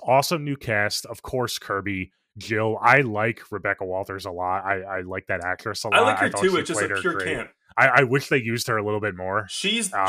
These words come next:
Speaker 2: she's the foil to Gale. She's the new Gale in this,
Speaker 1: Yeah.
Speaker 2: but she's really not 'cause Gale shuts her down. I do
Speaker 1: Yeah.
Speaker 2: like that. I, I just
Speaker 1: Uh-huh.
Speaker 2: think that some of the moments I'm like, she's,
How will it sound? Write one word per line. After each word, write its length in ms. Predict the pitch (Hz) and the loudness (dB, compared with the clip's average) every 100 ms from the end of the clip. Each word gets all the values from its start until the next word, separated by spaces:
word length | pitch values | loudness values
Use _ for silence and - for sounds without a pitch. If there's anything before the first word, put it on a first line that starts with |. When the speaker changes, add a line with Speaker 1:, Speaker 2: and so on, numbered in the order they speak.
| 185 | 2
Speaker 2:
she's 200 | 208 175 | -2 -2
the 100 | 190 | -4
foil 340 | - 185 175 | -2 0 0
to 80 | 160 | -2
Gale. 340 | 131 147 120 113 | 2 2 2 -2
She's 220 | 165 151 | -8 -8
the 100 | 139 | -8
new 180 | 139 131 | -8 -4
Gale 480 | 127 127 120 107 - | -2 0 0 -2 -4
in 80 | 117 | -4
this, 180 | 113 113 | 2 2
Speaker 1:
Yeah. 120 | 101 | 2
Speaker 2:
but 100 | 87 | 0
she's 160 | 85 131 | -2 -2
really 160 | 131 123 | -2 4
not 220 | 127 117 | 2 2
'cause 160 | 135 | -4
Gale 320 | 120 139 131 - | 2 4 4 2
shuts 260 | - 147 135 | -6 -4 -4
her 80 | 123 | -4
down. 220 | 123 113 | -4 2
I 100 | - | 2
do 160 | - 208 | 4 2
Speaker 1:
Yeah. 100 | - | 2
Speaker 2:
like 240 | 170 175 - | 0 0 2
that. 360 | 139 139 143 | 2 2 0
I, 60 | 143 | 0
I 20 | |
just 180 | 135 98 | 0 0
Speaker 1:
Uh-huh. 140 | - | 0
Speaker 2:
think 120 | 87 | -2
that 120 | - 151 | -4 -6
some 240 | - 151 | -6 -4
of 80 | 147 | -4
the 60 | |
moments 400 | 139 143 139 131 | -4 -6 -6 -8
I'm 80 | 135 | -8
like, 160 | 123 120 | -10 -10
she's, 360 | - 143 131 | -14 -12 -12